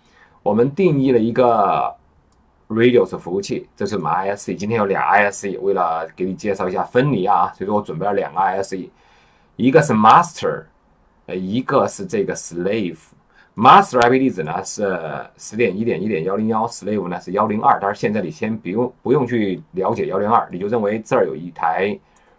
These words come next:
Radius 服务器幺零幺，好，止了。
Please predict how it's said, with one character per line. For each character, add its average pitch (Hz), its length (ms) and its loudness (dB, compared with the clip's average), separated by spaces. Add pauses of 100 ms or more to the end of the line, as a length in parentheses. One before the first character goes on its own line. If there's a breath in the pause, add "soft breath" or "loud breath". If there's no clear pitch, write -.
(160 soft breath)
Radius 117 440 2
服 85 160 -10
务 110 60 -4
器 110 120 -8
幺 117 140 2
零 131 80 4
幺， 147 260 4 (220)
好， - 240 0 (160)
止 - 100 -18
了。 - 260 -4